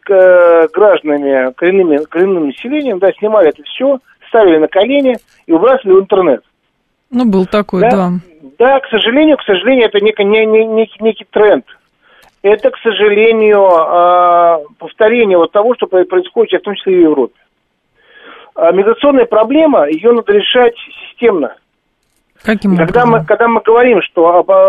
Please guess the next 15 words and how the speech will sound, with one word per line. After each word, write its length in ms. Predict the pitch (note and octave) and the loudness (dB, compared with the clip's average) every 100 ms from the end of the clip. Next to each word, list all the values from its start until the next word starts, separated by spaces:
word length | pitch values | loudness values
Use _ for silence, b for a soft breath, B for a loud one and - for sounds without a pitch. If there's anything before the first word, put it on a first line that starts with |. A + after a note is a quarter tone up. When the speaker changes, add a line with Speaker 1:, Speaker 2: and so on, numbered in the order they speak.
| F#3 | 4
Speaker 1:
а, 40 | F#3 | 2
надо, 220 | G#3+ G#3 | 0 0
во-первых, 340 | G#3+ A#3+ G#3+ - | 0 0 -2 0
связывать 380 | A3 F#3 F#3+ | 0 0 -2
вопрос 420 | G#3 G#3 B3+ G#3+ - B3 - | -4 -2 0 0 -2 -8 -6
а 260 | D3+ D3+ | -2 0
необходимо 480 | D#3 C4 B3+ A#3 A#3 | 0 -2 -2 -2 0
ли 60 | G#3+ | 0
такое 200 | G#3 A3 | 0 -2
количество, 640 | A3 A#3+ C#4+ - C3+ A2 _ _ _ _ _ _ _ - | 0 -2 -2 -6 -8 -8 _ _ _ _ _ _ _ -16
это 120 | C#3 | -14
первый 280 | - G3 C3+ | -2 0 2
вопрос, 320 | A2+ A2 - _ _ - | 0 -6 -20 _ _ -8
обоснованность, 880 | - F#3+ F#3 A3+ A#3+ F3+ A#2+ G2+ _ | -4 -2 -4 0 2 2 -2 -8 _
да? 220 | D#3+ A#3 | -6 -6